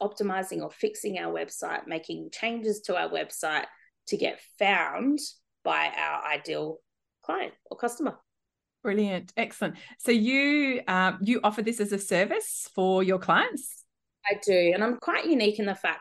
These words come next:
Speaker 1: that I don't just go in and optimize a website. There's three really important elements to S E O. So the first one is the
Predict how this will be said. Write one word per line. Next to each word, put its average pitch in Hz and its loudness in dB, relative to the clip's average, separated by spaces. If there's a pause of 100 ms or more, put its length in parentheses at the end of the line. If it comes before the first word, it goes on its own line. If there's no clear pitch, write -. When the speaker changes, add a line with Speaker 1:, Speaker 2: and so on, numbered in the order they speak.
Speaker 1:
that 160 0
I 165 0
don't 208 4
just 185 -2
go 165 6
in 160 2
and 156 -6
optimize 151 -6
a 165 -10
website. 143 -8 (460)
There's 170 4 (320)
three 214 8
really 175 0
important 165 -2
elements 185 -4
to - -6
S 202 -4
E 214 0
O. 285 2
So 160 -6
the - -6
first 190 -4
one 175 -4
is 160 -6
the 156 -6